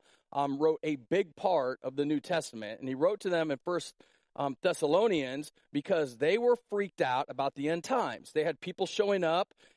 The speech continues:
and saying that it had already happened, and people were freaked out. And so Paul, this is what Paul writes to them in First Thessalonians chapter four. Let's start, uh, verse sixteen.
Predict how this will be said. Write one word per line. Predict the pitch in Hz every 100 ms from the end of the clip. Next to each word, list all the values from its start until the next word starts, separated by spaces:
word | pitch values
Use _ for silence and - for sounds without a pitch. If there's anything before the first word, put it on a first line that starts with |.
| -
and | 147
saying | 131 180 175
that | 165 165
it |
had | 170 151
already | 151 151 147
happened, | 185 254 233 135 131 170 _ _ -
and | 165
people | - 233 226
were | 202
freaked | 160 175 147
out. | 208 156 107 -
And | 147
so | 190 165
Paul, | - 269 269 135 139 202 - -
this | 190
is |
what | 233 240
Paul | - 208
writes | 190 190 185 -
to |
them | 139 135
in | 143
First | - 185 -
Thessalonians | 165 156 147 143 139
chapter | - 135 -
four. | 135 156 131 98
Let's | 127
start, | 170 156 -
uh, | 143 147 143 139
verse | 127 151
sixteen. | - 151 - 143 98